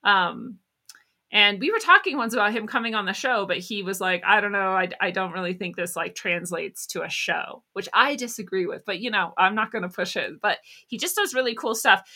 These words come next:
He doesn't tend to draw conclusions, but he will, um, give you windows into synchronistic alignments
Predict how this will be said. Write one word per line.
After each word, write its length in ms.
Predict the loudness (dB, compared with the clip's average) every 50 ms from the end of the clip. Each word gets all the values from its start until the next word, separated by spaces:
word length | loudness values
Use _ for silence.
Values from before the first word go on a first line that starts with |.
| -20 -10
He 140 | -4 -2 0
doesn't 400 | 4 4 4 4 2 -2 -8 -6
tend 260 | -4 -4 -4 -4 -6
to 100 | -10 -10
draw 280 | -8 -2 2 4 2 2
conclusions, 1000 | 2 -2 -10 -10 -10 -8 -6 -6 -4 -4 -4 -4 -4 -4 -4 -6 -10 -14 -18 -20 _ _ _ _ _ _ _ -4
but 100 | -4 -4
he 380 | -4 -4 -2 -2 0 0 0
will, 480 | 0 2 4 4 4 4 2 0 -2 0 2
um, 540 | 2 2 2 0 -2 -4 -4 -6 -8 -10 -12 _ -10 -4
give 160 | -2 -2 -2
you 160 | -2 -4 -2
windows 480 | 0 0 0 0 0 0 0 0 -2 -4
into 880 | -6 -6 -4 -4 -4 -6 -4 -2 0 0 2 2 2 0 0 -2 -4 -6 _ _ -12
synchronistic 1040 | -8 -6 -4 -4 -4 -2 -4 -2 -2 -2 -4 -4 -4 -2 -2 0 0 0 -2 -4 -8 -20 _ _ _ _ _ _ _ _ _ 2
alignments 1120 | 4 4 4 6 4 6 6 6 4 4 2 0 0 0 -2 -2 -2 -2 -4 -4 -6 -6